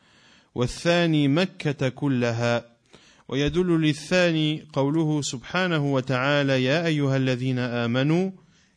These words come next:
إنما المشركون نجس فلا يقربوا المسجد الحرام بعد عامهم هذا.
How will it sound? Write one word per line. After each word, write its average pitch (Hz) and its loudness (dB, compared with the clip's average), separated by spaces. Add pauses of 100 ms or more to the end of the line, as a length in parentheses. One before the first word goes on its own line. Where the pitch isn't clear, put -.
إنما 139 2
المشركون 143 0
نجس 127 -4 (380)
فلا 160 0
يقربوا 160 0
المسجد 143 -2
الحرام 143 0
بعد 127 0
عامهم 127 0
هذا. 104 -2